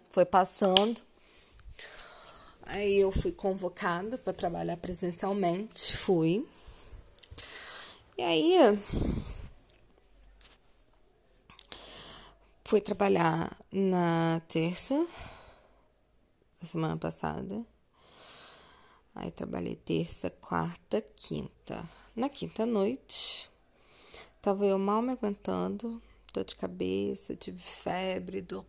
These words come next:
do corpo. E aí, eu fiz uma te-, uma vídeo, videoconsulta, né, que a gente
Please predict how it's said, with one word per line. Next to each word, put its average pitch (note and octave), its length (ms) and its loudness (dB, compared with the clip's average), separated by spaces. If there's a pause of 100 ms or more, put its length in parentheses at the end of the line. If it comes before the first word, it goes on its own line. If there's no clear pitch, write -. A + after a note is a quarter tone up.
do F#3+ 80 -14 (100)
corpo. F#3+ 880 -2 (3250)
E F3+ 180 0
aí, F#3 1120 4 (2000)
eu G3+ 400 6
fiz G#3+ 300 4
uma A3 240 0
te-, - 160 -6
uma G3 300 0
vídeo, G3+ 640 0
videoconsulta, G3 1080 0
né, F3+ 280 -2
que F#3 160 -10
a - 20 -8
gente - 580 -4